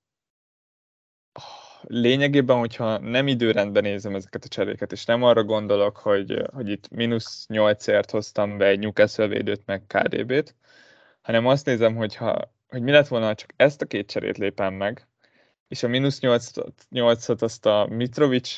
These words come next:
számlájára írom, na hát akkor kifejezetten rosszul néz ki a helyzet, mert ki az ördög hozná be Mitrovicot mínusz nyolc pontért. Szóval, ö,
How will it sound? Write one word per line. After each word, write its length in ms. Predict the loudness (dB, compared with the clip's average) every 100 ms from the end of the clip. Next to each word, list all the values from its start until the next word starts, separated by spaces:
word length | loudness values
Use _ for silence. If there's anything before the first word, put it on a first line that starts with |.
| -16
számlájára 720 | -2 0 2 0 2 2 0
írom, 460 | 0 2 2 0 -6
na 100 | -4
hát 180 | -4 -4
akkor 220 | -6 -8
kifejezetten 580 | -8 -4 -4 -2 -2 -2
rosszul 320 | -4 -6 -10
néz 220 | -8 -10
ki 100 | -8
a 60 | -6
helyzet, 280 | -4 -6 -6
mert 220 | -10 -14
ki 240 | -8 -8 -6
az 120 | -4
ördög 340 | 0 0 0 -6
hozná 340 | -6 -2 -4
be 180 | -2 -2
Mitrovicot 560 | -4 -4 -4 -4 -8 -8
mínusz 320 | -10 -10 -10
nyolc 260 | -8 -8
pontért. 600 | -10 -10 -6 2 2 2 _ _ _ -20 -20 -20 _ _ _ _ _ _ _ _
Szóval, 400 | 4 8 10 10
ö, 380 | 10 10 8